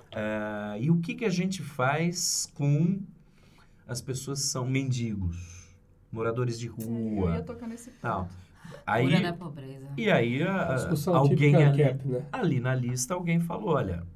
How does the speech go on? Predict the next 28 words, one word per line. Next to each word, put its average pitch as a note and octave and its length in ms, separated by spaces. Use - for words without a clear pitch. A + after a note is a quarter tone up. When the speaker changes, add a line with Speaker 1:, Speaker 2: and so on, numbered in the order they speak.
Speaker 1:
é F#2+ 80
o G2 40
seguinte: - 580
o G#2+ 100
ser F3+ 280
humano C#3+ 400
é D4 80
caracterizado C3 840
por G3+ 180
ser G3 180
business, F#3 680
por G#2+ 120
fazer B2+ 460
negócios." - 720
Speaker 3:
Então, D3+ 180
eles D3+ 180
não D#3+ 160
são D3+ 300
por D#3+ 140
não D#3+ 180
fazerem. C3+ 560
Speaker 1:
Essas - 380
pessoas G3 560
abdicaram F3 800
da A#3+ 120
sua G#3 220
condição G3+ 440
humana. A3+ 520